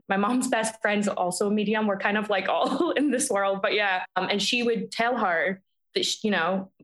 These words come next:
your little sister has that ability to see things. So she had seen this a couple of weeks ago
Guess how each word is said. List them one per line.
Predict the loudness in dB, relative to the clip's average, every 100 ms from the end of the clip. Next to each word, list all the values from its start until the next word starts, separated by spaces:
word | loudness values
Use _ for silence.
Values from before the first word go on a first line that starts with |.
| -2
your | 0
little | 2 0
sister | 0 0 0
has | 2 0 -2 -8 -2
that | 0 0 -2 -6 -4
ability | -2 2 2 2 0
to | -4
see | -4 -2 0
things. | 0 0
So | 0
she | 2 2
had | 2 0
seen | 0 0
this | 0 0
a | 0
couple | 0 0
of | 0 0
weeks | -2 -2 -2
ago | 0 0 0